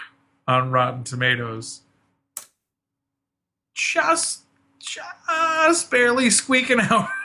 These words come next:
<laughs> over, over that is Suicide Squad at thirty-five percent.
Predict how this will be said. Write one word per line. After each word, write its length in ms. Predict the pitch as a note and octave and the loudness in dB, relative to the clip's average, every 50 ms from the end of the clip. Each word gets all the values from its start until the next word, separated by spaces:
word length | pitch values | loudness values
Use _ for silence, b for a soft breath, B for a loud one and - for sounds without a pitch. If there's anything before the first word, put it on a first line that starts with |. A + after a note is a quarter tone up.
| - - - | -12 -14 -16
<laughs> 400 | - - - - _ - D#3 - | -16 -18 -18 -14 _ -12 -8 -4
over, 500 | G#3+ A#3 F#3+ - F3 F3 D#3 D3 C#3 C#3 B B B B B B B - | -4 -4 0 2 2 2 4 2 0 -4 B B B B B B B -8
over 260 | G3 A3 A3 G#3 G3 | -4 -4 -2 -2 0
that 420 | F3 D#3+ C#3+ C#3 C#3 C3+ C3+ - - - | 0 2 2 2 2 0 -2 -6 -12 -8
is 240 | D3 C#3+ C#3 C3+ | -6 -6 -4 -4
Suicide 600 | - - - C#3 C3+ B2 - - B2 A#2+ A#2+ B2 | -6 -6 -6 -6 -6 -6 -6 -6 -6 -6 -8 -8
Squad 340 | - - - - - - - _ _ _ _ _ _ - | -12 -12 -12 -14 -20 -20 -20 _ _ _ _ _ _ -6
at 200 | C3 C3 C#3 - | -6 -6 -6 -6
thirty-five 720 | - C#3+ C3+ C3 C3 B2+ - - B2 A#2+ A#2+ A#2 - - | -6 -4 -4 -4 -4 -6 -6 -4 -2 -2 -2 -2 -6 -12
percent. 560 | - A2+ A2 - - - - - - - - | -18 -14 -12 -10 -10 -12 -12 -16 -20 -20 -20